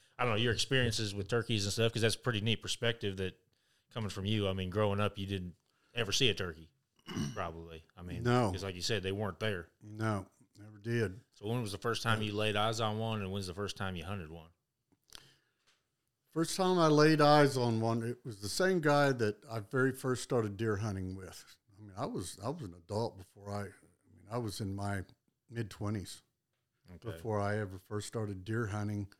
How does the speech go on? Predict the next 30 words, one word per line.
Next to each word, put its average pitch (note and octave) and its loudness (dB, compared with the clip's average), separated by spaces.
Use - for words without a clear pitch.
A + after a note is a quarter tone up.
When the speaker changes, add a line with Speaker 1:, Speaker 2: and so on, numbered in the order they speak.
Speaker 2:
And A2 -2
I'd A#2+ 2
been A2 2
deer C3 6
hunting A2+ 2
for G#2+ -6
four F3 0
or D3+ 0
five B2 0
years. A#2 -2
And, A2 0
uh, G2 -2
that's - -8
when A2 2
the, F#2 -2
everyone G#2+ -2
was F#2+ -6
stalking G#2 -6
the, G2 -6
the A2+ -20
wild G2+ -8
turkeys G#2 -10
and G2 -20
stuff. G#2 -12
And G2+ -10
this G#2 -18
same A2+ -4
friend D#3 -2
of A#2 -2
mine, G2 -6